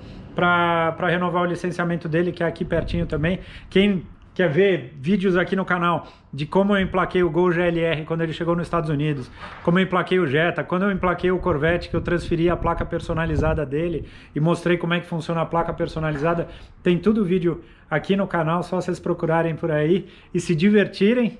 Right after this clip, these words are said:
E vamos lá comigo, bora dar rolê de Corvetão e bora fazer isso e deixar a vida dele em dia aqui,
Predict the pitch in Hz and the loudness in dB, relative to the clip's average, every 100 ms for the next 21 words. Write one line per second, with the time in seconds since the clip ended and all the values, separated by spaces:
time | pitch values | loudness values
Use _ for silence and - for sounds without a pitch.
0 | - 147 196 214 196 185 165 151 - - | -6 -2 2 2 0 -2 -4 -6 -10 -4
1 | 151 165 160 165 160 147 165 156 156 165 | -2 0 0 2 0 -2 -2 0 0 2
2 | 202 214 - - - - - 135 139 165 | 2 0 -4 -8 -10 -16 -10 -4 0 0
3 | 151 156 151 151 175 - 156 139 147 170 | 0 0 2 4 2 0 0 0 0 0
4 | 165 165 156 160 170 165 135 156 147 139 | 2 2 4 4 4 4 4 4 4 4
5 | 180 | 2